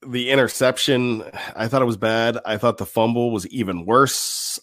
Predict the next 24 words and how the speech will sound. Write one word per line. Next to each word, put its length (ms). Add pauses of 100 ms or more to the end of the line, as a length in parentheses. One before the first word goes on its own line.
(100)
Um, 680 (220)
they 200
gotta 260
get 320
control 440
of 80
it. 220
And 420 (560)
I'm 220
not 200
going 300
to 100
predict 560
the 160
end 200
of 140
the 80
streak 440
anymore 520
in 240
Bold 220
and 140
Bizarre, 420
because 460